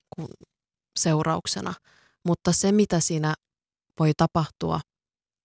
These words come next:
kuullessa näitä ta-, tarinoita tai sitten, ähm, muotokuvauksessa, on se, että, että ihminen todella hyväksyy sen, että hän on niin valmis, että hän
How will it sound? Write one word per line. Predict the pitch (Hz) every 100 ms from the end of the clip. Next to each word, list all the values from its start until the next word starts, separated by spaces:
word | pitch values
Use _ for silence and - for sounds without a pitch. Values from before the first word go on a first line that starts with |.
| _ _ _ _ _ -
kuullessa | 175 170 160 - 156
näitä | 147 -
ta-, | 160 156 _
tarinoita | 165 170 160 151 147 -
tai | 160 160
sitten, | - 165 _ 156 156 151 156 - _ _ _ _ _ _ 160
ähm, | 147 143 147 160 - - -
muotokuvauksessa, | 165 160 165 - 160 170 - 196 - - - _ _ _ _ _ _ -
on | 175 165
se, | 175 160
että, | 151 - 156 139 _ _ _ _ _ _ _ _ _ _ _ _ _ _
että | 165 - -
ihminen | 185 175 160 151
todella | 170 165 151 147
hyväksyy | 160 156 147 - -
sen, | 160 170 165
että | - -
hän | 160 180 175
on | - 156 170
niin | 180 165
valmis, | 170 160 165 170
että | 165 -
hän | 160 151